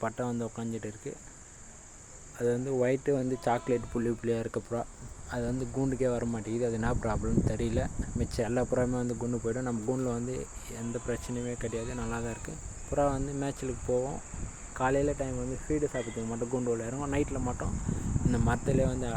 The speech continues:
அழிஞ்சிட்டு இருக்கு. இருட்டா இருக்கு. உங்களுக்கு வந்து புறா தெரியல. போன வீடியோல வந்து இந்த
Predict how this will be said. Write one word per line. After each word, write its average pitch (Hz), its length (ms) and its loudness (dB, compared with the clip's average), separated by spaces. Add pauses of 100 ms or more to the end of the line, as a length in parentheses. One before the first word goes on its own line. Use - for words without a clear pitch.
(160)
அழிஞ்சிட்டு - 400 4
இருக்கு. - 180 -4 (120)
இருட்டா 143 300 4
இருக்கு. 135 200 -2
உங்களுக்கு 117 260 6
வந்து - 180 4
புறா 123 140 2 (160)
தெரியல. 120 260 -2 (440)
போன 156 240 8
வீடியோல 143 400 8
வந்து 139 200 0 (600)
இந்த 127 160 10